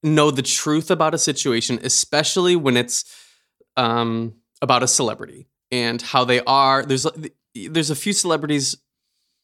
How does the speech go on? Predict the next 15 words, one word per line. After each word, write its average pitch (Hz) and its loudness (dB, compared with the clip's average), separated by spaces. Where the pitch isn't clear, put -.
mm, 131 -2
in 127 2
the 123 2
past 123 0
year 123 2
or 120 -2
so 113 0
that 131 4
have 123 0
really 135 4
kinda 143 0
come 135 0
under 123 0
fire 117 0
from 117 -4